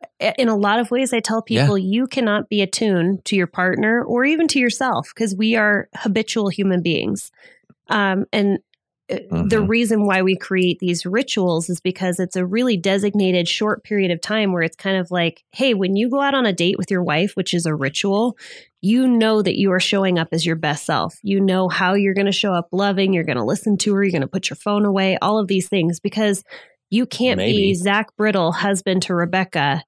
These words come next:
Speaker 1: fully attuned and slowing down so that you can respond and choose your best self twenty-four hours out of the day." But if
Speaker 2: Mm-hmm.
Speaker 1: you have a designated two-hour date, you can at least slow
Speaker 2: Mm-hmm.
Speaker 1: down and say,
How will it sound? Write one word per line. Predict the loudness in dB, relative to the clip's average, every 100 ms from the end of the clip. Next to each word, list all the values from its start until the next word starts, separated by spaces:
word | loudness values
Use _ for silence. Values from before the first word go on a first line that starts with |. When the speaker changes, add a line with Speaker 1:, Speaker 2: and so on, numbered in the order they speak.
| -8
Speaker 1:
fully | 0 2 2
attuned | 0 0 2 2 2 0 0
and | -2
slowing | -2 0 2 2 2
down | 2 2 2 0 -2
so | -2
that | -2
you | -2
can | 0
respond | -2 -2 0 2
and | 2
choose | 0 0 0
your | 0
best | -2 -2
self | 0 0 -2
twenty-four | -2 -2 0 0
hours | 0 0 -2
out | -2
of | -2
the | -2
day." | -2 -2 -4 -10 -20 _
But | 0 2 0 -8 -4
if | -2 0
Speaker 2:
Mm-hmm. | 0
Speaker 1:
you | 2
have | 2 0
a |
designated | 0 0 0 0 0 0 -2
two-hour | 0 0 0 -2
date, | 0 2 2 -2 _ _ _ _
you | -4
can | 0 0
at | 0
least | 0 0
slow | 0 0
Speaker 2:
Mm-hmm. | 0
Speaker 1:
down | 0 0
and | 0 -2
say, | -2 -2 -2